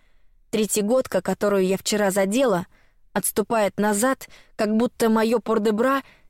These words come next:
ядовито. Идеальная Женя впервые за все время смотрит на меня и кривится. У нее яркая мимика. То, что надо для балета.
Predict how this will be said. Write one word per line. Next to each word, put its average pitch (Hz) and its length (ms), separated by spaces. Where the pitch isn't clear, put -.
ядовито. 240 760
Идеальная 240 640
Женя 254 280
впервые 226 560
за 196 160
все - 220
время 226 320
смотрит 214 480
на 202 60
меня 196 360
и - 80
кривится. 175 720
У 214 100
нее 220 320
яркая 202 520
мимика. 175 560
То, 262 140
что - 180
надо 202 300
для 196 180
балета. 196 540